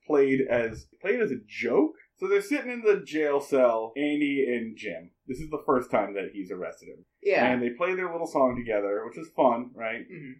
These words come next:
Speaker 1: And, uh, after Andy, like, tells Jim to get his stuff together and do all this stuff, and Jim doesn't listen, Jim's being stubborn, Andy, like, walks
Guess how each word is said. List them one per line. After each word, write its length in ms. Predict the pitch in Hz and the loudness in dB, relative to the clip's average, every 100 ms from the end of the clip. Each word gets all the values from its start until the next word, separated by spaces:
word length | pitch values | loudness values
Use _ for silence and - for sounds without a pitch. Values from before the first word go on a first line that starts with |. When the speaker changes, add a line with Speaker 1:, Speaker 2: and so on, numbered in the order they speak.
| _ | _
Speaker 1:
And, 300 | - 160 160 160 | -4 -2 0 4
uh, 220 | 156 151 - 151 | 6 6 2 -4
after 760 | 208 220 233 214 202 196 147 _ _ _ _ _ _ | -4 -4 -2 2 2 -2 -8 _ _ _ _ _ _
Andy, 640 | 143 156 165 160 156 151 135 | -4 -2 -2 -4 -6 -2 0
like, 340 | 131 123 110 - _ _ _ _ - | 2 2 0 -6 _ _ _ _ 6
tells 300 | 160 160 139 | 8 8 2
Jim 300 | 123 135 135 127 | -2 0 0 -2
to 80 | |
get 220 | 120 123 120 | 0 2 2
his 100 | 120 | 0
stuff 200 | 120 - | -2 -4
together 320 | 120 120 120 | -4 -2 -2
and 80 | 117 | -2
do 140 | 123 | -2
all 100 | 120 | -2
this 100 | 110 | -2
stuff, 240 | - 110 107 | -2 -2 -2
and 180 | 101 95 | -6 -10
Jim 300 | - 113 104 | -10 -10 -4
doesn't 320 | 104 98 92 | -4 -4 -6
listen, 340 | 113 107 104 95 | -4 -4 -6 -12
Jim's 220 | 101 95 - | -14 -14 -14
being 160 | 92 | -14
stubborn, 460 | - 117 104 101 98 _ _ _ _ _ _ | -6 -4 -2 -6 -8 _ _ _ _ _ _
Andy, 380 | 135 160 202 214 | -8 -4 -4 -4
like, 240 | 185 156 120 | 2 4 4
walks 640 | 104 110 135 180 214 - | 0 -4 0 2 2 -2